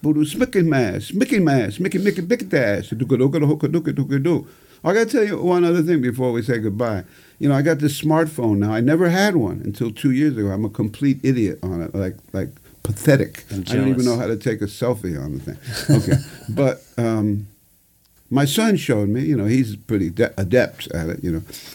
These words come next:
Speaker 1: He said, "Well, Dad," you know, and I hate typing 'cause I, my fingers are stubby. I always wind up hitting the wrong letter
Speaker 2: Mm-hmm.
Speaker 1: and stuff. So he said, "Well, it has a microphone, uh, icon at the bottom, you know."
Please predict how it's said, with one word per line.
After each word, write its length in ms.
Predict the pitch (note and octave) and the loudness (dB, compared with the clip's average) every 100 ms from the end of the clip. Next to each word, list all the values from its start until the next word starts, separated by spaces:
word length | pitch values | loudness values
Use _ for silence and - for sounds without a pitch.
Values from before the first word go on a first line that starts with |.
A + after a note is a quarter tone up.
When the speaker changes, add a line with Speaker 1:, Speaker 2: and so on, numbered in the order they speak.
| - | -4
Speaker 1:
He 120 | G#2 G2+ | 0 2
said, 200 | G#2+ G#2 | 2 0
"Well, 120 | B2+ | 0
Dad," 340 | F3 G3 A2+ | 2 2 2
you 60 | B2+ | 0
know, 60 | - | 4
and 120 | C3 | 4
I 100 | A#2+ | 4
hate 240 | B2+ D3 - | 4 2 0
typing 420 | D3 D3 A2 G2+ | 2 2 2 0
'cause 220 | G#2+ G2 | 0 0
I, 140 | G#2 - | -4 0
my 200 | G#2 G2 | 0 0
fingers 360 | - C#3 A#2 | 2 2 2
are 60 | G2+ | -2
stubby. 440 | - - A2 G#2 G2+ | -4 -2 0 2 2
I 40 | |
always 220 | A#2+ B2+ | 2 2
wind 240 | G#2 A#2 G#2+ | 2 2 2
up 60 | |
hitting 240 | A2 - G2+ | 0 -2 0
the 60 | |
wrong 400 | F#2+ G#2 G#2 G2+ - - - - - - A2+ | 0 0 2 0 -2 -14 -20 -20 -20 -10 0
letter 340 | G#2+ A2 G#2 | 2 4 2
Speaker 2:
Mm-hmm. 140 | G2 | 0
Speaker 1:
and 100 | F#2+ F#2+ | -4 -2
stuff. 220 | G2 G2 | -2 -2
So 240 | - F#2 - - - - - - | -4 -6 -8 -20 -20 -20 -20 -4
he 120 | C3+ | -2
said, 180 | C#3 C3+ | 0 0
"Well, 140 | E3 | 0
it 80 | D3+ | 2
has 200 | E3+ D#3+ | 0 0
a 60 | C3+ | 0
microphone, 840 | C3+ E3+ E3+ C#3+ C3 A2 G2+ G2+ | 0 0 0 -2 0 0 0 -2
uh, 260 | G#2 G2 F#2+ | -2 -4 -4
icon 500 | - E3 E3+ A#2+ F2 | 0 0 2 0 0
at 100 | F2+ | -4
the 80 | - | -6
bottom, 440 | F2+ C#3+ D#3+ D#2+ D2 | 0 2 2 0 -2
you 100 | F#2+ | 0
know." 200 | F#2+ | 0